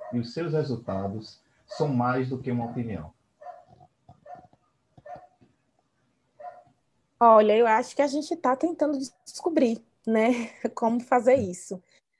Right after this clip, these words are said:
Speaker 2: É, hoje, é, nós temos lutado, realmente a nossa luta maior não é contra o vírus, é contra a desinformação, né? Infelizmente tem sido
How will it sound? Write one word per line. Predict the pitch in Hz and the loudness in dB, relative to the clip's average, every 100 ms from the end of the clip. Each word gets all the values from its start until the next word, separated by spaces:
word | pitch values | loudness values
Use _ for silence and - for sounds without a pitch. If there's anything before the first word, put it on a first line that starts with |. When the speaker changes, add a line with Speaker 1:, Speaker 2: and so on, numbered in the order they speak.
| - | 6
Speaker 2:
É, | 208 214 208 | 8 8 8
hoje, | 214 220 262 - 277 277 254 214 - _ _ _ _ _ - | 6 6 4 0 -2 0 -2 -4 -8 _ _ _ _ _ 0
é, | 208 208 196 | 4 6 4
nós | 214 220 | 4 2
temos | - 247 247 | 4 4 4
lutado, | 277 359 - 196 202 269 330 _ _ - | 2 0 0 0 -2 -6 -10 _ _ -10
realmente | 214 233 285 214 202 220 | -2 0 0 -2 -2 -2
a | |
nossa | 208 214 - | -2 -4 -2
luta | 208 208 - 214 | 0 -2 -4 -6
maior | 214 294 220 202 | -4 0 4 6
não | 214 214 | 6 2
é | 208 | 0
contra | 214 247 262 | -2 -6 -6
o | |
vírus, | 202 196 214 | -4 -4 -4
é | 208 | -4
contra | 208 214 220 226 208 | -4 -4 -2 0 0
a | |
desinformação, | 214 226 240 - 226 240 247 - 180 165 _ _ 190 | 0 -2 -4 -6 -6 -6 -6 -10 -12 -14 _ _ -8
né? | 208 | -4
Infelizmente | 226 240 226 220 196 202 - | -4 -2 -2 -2 -4 -6 -6
tem | 220 220 | -6 -6
sido | - 190 | -6 -14